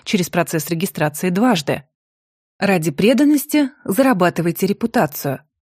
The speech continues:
Руководители постоянно говорят мне о настоящих войнах между главами департаментов. Они не могут постичь возможность проведения открытых дебатов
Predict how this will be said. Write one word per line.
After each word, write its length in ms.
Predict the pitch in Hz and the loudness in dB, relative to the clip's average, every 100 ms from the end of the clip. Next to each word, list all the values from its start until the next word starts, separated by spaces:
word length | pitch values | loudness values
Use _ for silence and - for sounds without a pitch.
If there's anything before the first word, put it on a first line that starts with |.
| _ _ _ - | _ _ _ -2
Руководители 680 | 208 208 208 196 - 170 | 0 4 4 4 0 -2
постоянно 560 | 170 165 180 170 165 165 | -2 -4 -2 0 0 0
говорят 460 | 170 180 233 302 | 0 2 2 2
мне 160 | 262 262 | 2 4
о 40 | |
настоящих 760 | 226 214 - 214 254 254 254 - | 4 2 0 2 2 0 -2 -2
войнах 460 | 180 233 269 254 - | 0 2 4 2 2
между 300 | 175 165 165 | -2 -2 -2
главами 520 | 180 226 226 208 202 - | 0 2 2 0 -2 -6
департаментов. 920 | 185 185 190 - 160 147 143 139 - _ - - | -6 -4 -4 0 0 -2 -6 -10 -12 _ -20 -2
Они 220 | - 208 | 2 4
не 100 | 214 | 6
могут 320 | 226 202 165 - | 4 4 0 -2
постичь 400 | 180 - 180 - | -4 -2 -4 -2
возможность 560 | 170 180 165 175 156 | -2 -2 -2 -4 -4
проведения 500 | 170 175 165 165 160 | -2 -2 -2 -2 -2
открытых 380 | 160 - 156 160 | -4 -6 -8 -4
дебатов 460 | 170 190 294 269 | -2 0 2 0